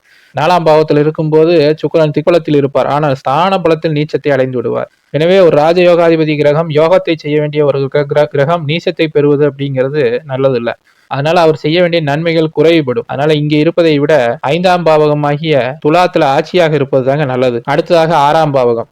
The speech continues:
ஆறாம் பாவத்தில் இருக்கக்கூடிய சுக்கிரன் நேராக அவருடைய இன்னொரு வீடான பனிரெண்டாம் பாவகத்தை தொடர்பு கொள்வார். சுக்கிரன் மிதுன லக்கணத்தை பொறுத்த வரைக்கும் ஐந்து, பனிரெண்டுன்ற இரண்டு ஆதிபத்தியத்தை கொண்டவர். பனிரெண்டாம் பாவகம் விரயஸ்தானம், மறைவு ஸ்தானம். அது தொ-, ஆறாம் பாவத்திலிருந்து அந்த பாவகத்தை தொடர்பு கொள்ளும் போது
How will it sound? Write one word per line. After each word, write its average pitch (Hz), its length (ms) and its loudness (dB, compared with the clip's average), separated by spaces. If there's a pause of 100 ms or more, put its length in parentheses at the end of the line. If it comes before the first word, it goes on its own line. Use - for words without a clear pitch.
(100)
ஆறாம் 185 340 2
பாவத்தில் 170 320 2
இருக்கக்கூடிய 156 400 0
சுக்கிரன் 156 420 -2
நேராக 165 440 0 (100)
அவருடைய 151 380 2
இன்னொரு 170 360 0
வீடான 160 400 0 (140)
பனிரெண்டாம் 156 500 0
பாவகத்தை 139 380 0
தொடர்பு 135 340 -2
கொள்வார். 120 340 -2 (120)
சுக்கிரன் 160 480 -2
மிதுன 165 240 2
லக்கணத்தை 156 400 0
பொறுத்த 156 260 0
வரைக்கும் 147 420 0 (200)
ஐந்து, 190 380 0
பனிரெண்டுன்ற 165 640 0
இரண்டு 170 320 0
ஆதிபத்தியத்தை 160 640 -2
கொண்டவர். 127 400 0
பனிரெண்டாம் 170 540 0
பாவகம் 151 420 2
விரயஸ்தானம், 139 640 0
மறைவு 151 320 0
ஸ்தானம். 120 360 -8 (300)
அது 151 180 0
தொ-, 151 240 2
ஆறாம் 175 340 2
பாவத்திலிருந்து 165 500 2
அந்த 151 240 0
பாவகத்தை 160 460 0
தொடர்பு 156 340 0
கொள்ளும் 151 300 0
போது 160 200 2